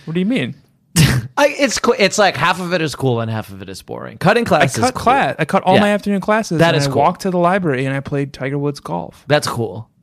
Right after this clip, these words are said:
Speaker 2: That's
Speaker 1: on
Speaker 2: cool.
Speaker 1: my Game Boy Color.
Speaker 2: You don't even have a friend.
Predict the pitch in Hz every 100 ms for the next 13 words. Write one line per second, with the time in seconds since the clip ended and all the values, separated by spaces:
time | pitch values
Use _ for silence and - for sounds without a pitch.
0 | _ _ _ _ - 147 135 135 135 135
1 | 139 139 135 - 160 - - _ 135 143
2 | 139 131 113 110 113